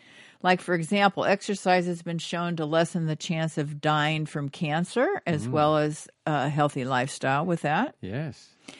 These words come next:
Speaker 1: Exercise improves the action of chemotherapy if you have cancer.
Speaker 2: Mm-hmm.
Speaker 1: A sports medicine study shows that above average level of exercise may delay the onset of bone loss.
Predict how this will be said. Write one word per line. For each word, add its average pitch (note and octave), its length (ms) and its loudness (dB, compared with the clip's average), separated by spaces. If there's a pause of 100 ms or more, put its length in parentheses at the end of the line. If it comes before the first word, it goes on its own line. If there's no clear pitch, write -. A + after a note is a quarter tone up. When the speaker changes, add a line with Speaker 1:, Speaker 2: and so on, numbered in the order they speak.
(380)
Speaker 1:
Exercise F3 1000 4
improves E3 480 4
the E3 160 -2
action E3 440 2
of D3+ 120 -4
chemotherapy D#3+ 880 2
if G#3 160 0
you C#3+ 100 2
have C#3+ 240 0
cancer. D3 580 -4 (220)
Speaker 2:
Mm-hmm. C#3+ 260 -4 (840)
Speaker 1:
A F3 80 6
sports - 480 4
medicine A3+ 400 4
study D3+ 380 0
shows D3 560 2
that D3 320 0 (100)
above F3+ 460 4
average E3+ 440 6
level D3+ 380 2
of - 160 -2
exercise C#3+ 760 0
may D3 200 -2
delay D3+ 520 0
the C#3+ 200 -2
onset C#3 480 -2
of C3+ 240 -8
bone D3+ 240 0
loss. - 540 -2